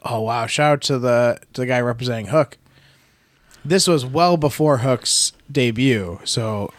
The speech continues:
he likes to say he's a day one hooker. Um, but, I mean, yeah, I mean,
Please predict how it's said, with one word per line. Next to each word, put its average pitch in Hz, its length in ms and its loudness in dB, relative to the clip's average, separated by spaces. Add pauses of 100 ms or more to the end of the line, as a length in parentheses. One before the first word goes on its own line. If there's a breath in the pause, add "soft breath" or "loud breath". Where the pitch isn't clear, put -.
he 156 220 4
likes 147 220 6
to 117 80 -2
say 110 260 -2
he's 113 140 -4
a 113 80 -2
day 113 180 0
one 107 220 0
hooker. 107 360 -2 (760 loud breath)
Um, 117 720 0 (1900 soft breath)
but, 139 140 4
I 139 80 4
mean, 135 180 0
yeah, 160 180 2
I 147 40 0
mean, 131 200 -2